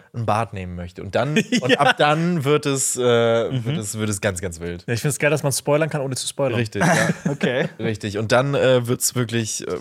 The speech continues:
Speaker 3: Das klingt alles so ein bisschen nach Anora auch, finde ich.
Speaker 1: Ja,
Speaker 2: Ja, das
Speaker 1: das
Speaker 2: hab
Speaker 1: hat
Speaker 2: ich
Speaker 1: Jonas direkt
Speaker 2: ja,
Speaker 1: nach dem
Speaker 2: ja.
Speaker 1: Kino gesagt.
Speaker 2: Also ich find, der Mittelteil des Films, der fühlt sich, also die ganze Grundstruktur des Films fühlt sich so an wie Anora.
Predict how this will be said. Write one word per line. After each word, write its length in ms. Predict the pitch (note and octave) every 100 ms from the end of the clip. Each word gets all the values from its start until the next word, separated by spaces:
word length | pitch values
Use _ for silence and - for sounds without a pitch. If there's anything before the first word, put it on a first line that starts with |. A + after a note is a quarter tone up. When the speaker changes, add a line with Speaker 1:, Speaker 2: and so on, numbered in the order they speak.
| B1
Speaker 3:
Das 220 | - -
klingt 200 | - F#3+
alles 260 | D3 G3+ C4
so 60 | A3+
ein 60 |
bisschen 260 | G#3+ - A3+
nach 140 | F#3+ E3+
Anora 400 | E3+ C#3+ A#2 F#2
auch, 220 | G3 G#3
finde 260 | - A#2 A2+
ich. 60 |
Speaker 1:
Ja, 160 | C3 A#3
Speaker 2:
Ja, 160 | D4+ D#3+
das 60 |
Speaker 1:
das 180 | D3+ D3
Speaker 2:
hab 80 | F#3
Speaker 1:
hat 60 | F#3
Speaker 2:
ich 180 | C#3
Speaker 1:
Jonas 260 | C#3 A3 G#3+
direkt 200 | F3+ D#3
Speaker 2:
ja, 80 | D#3+
Speaker 1:
nach 60 | E3
dem 60 | D#3+
Speaker 2:
ja. 60 |
Speaker 1:
Kino 140 | D3+ D3
gesagt. 360 | A2+ G2 G#2
Speaker 2:
Also 140 | A#2 C3+
ich 100 | C#3+
find, 220 | F3+ D#3+
der 80 | D3
Mittelteil 460 | E3 F#3 F3 D#3+
des 160 | D#3 D3+
Films, 500 | - D#3 D#3 D#3+ -
der 140 | C3
fühlt 420 | A#2 - E3+ F#3 F#3
sich, 300 | - D3 D#3
also 120 | E3
die 260 | F3 E3 C#3+
ganze 260 | F3 E3
Grundstruktur 460 | D3+ F#3+ - E3 E3
des 120 | D3
Films 360 | - D#3 E3 -
fühlt 240 | - D#3+
sich 160 | - C#3
so 80 | C3
an 220 | B2+ B2
wie 180 | A#2+ A#2+
Anora. 460 | A#2 G#2+ G2+ G2